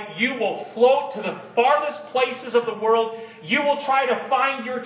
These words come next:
truth, and you will go to the latest Oprah seminar, and you will chase around these Hollywood people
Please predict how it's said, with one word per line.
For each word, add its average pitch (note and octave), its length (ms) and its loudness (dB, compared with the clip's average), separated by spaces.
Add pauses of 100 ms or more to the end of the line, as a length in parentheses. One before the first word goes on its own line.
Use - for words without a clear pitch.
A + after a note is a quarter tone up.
truth, B3+ 360 -2
and G#3+ 140 -4
you B3+ 100 -4
will C4+ 200 0
go B3+ 300 4
to B3 80 -10
the B3 60 2
latest A#3 520 0
Oprah A#3 420 2
seminar, A#3+ 580 0 (140)
and G#3 200 -2
you C#4 60 -2
will D4 260 -2
chase C4 320 -4
around C4 480 -2
these A3 140 -14
Hollywood C4+ 580 -6
people B3+ 520 -4